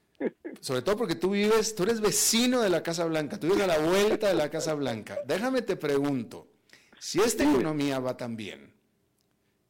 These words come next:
Speaker 1: como lo acabas de expl-, o sea, tú acabas de, lle-, llevas quince minutos explicando que esta economía va bien, va con crecimiento, va la, la inflación bajando, el consumidor
Speaker 2: Ujú.
Speaker 1: está consumiendo porque tiene trabajo
Speaker 2: Ujú.
Speaker 1: y tiene aumento de salarios.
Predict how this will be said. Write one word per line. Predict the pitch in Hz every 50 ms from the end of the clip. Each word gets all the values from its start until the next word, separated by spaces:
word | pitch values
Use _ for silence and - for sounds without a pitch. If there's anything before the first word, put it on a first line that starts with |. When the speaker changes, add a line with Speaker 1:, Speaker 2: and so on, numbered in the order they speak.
| _ _ _
Speaker 1:
como | - 104 101 101
lo | 90
acabas | - - 123 139 143 139
de | 135
expl-, | - - - 107
o | 98
sea, | - 120 110 -
tú | -
acabas | 143 139 - 214 202 196 185 160
de, | 143 143 127
lle-, | 120 156 170
llevas | 170 165 202 208 190 - - - - -
quince | - 208 247 247 220 226
minutos | 208 190 170 175 175 180 147
explicando | - 131 127 120 135 127 131 135
que | - 123
esta | 120 131
economía | 117 117 110 110 110 113 117 117
va | 113 113 113
bien, | 113 113 101 104 113 135
va | 147
con | - 165 156
crecimiento, | - 139 120 110 107 101 98 101 95 - 113 117
va | 127 139 156 170
la, | 175 160 151 151 143 -
la | 135 113
inflación | 110 104 113 107 117 120 117 117
bajando, | 120 107 113 110 98 87 87 90 92 - - - - - - -
el | - 135 139 127 -
consumidor | - 147 135 120 139 139 139 139 147 165 190
Speaker 2:
Ujú. | 190
Speaker 1:
está | 180 - - - 180 180 190 -
consumiendo | - 185 170 151 - - 135 120 117 110 98 90 90 120 113
porque | - 160 127 - 98
tiene | - - 135 131 135
trabajo | 135 131 123 117 123 117 107 98 123
Speaker 2:
Ujú. | 123
Speaker 1:
y | 117
tiene | 120 131 123 127
aumento | 131 131 131 131 131 127 139
de | 135 127
salarios. | - 117 110 110 113 107 98 87 82 78 71 - - - _